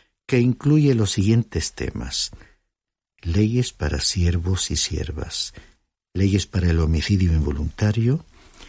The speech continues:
leyes para los que maldicen a sus padres,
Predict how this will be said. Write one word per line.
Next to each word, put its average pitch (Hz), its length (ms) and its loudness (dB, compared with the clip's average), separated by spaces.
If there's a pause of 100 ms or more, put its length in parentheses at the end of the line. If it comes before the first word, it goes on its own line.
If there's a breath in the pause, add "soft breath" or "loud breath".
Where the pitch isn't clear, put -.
(280 loud breath)
leyes 110 600 0
para 80 280 -4
los 78 180 -2
que - 100 -4
maldicen 73 480 0
a 73 80 0
sus - 240 -8
padres, - 680 -4